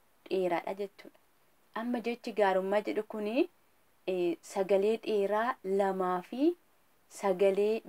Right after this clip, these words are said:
jabaataa tokkoo fi sagalee gabaabaa tokko, sagalee laafaa tokko of keessaa qabaa jechuudha.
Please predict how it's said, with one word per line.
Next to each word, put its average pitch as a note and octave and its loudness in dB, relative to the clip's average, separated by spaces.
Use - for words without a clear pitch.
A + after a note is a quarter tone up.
jabaataa F#3 -2
tokkoo F3+ -2
fi A3+ -8
sagalee F#3+ 2
gabaabaa F3 2
tokko, B3 -10
sagalee E3 -4
laafaa D#3+ -4
tokko - -8
of - -8
keessaa E3 -4
qabaa D3+ 0
jechuudha. B3 -2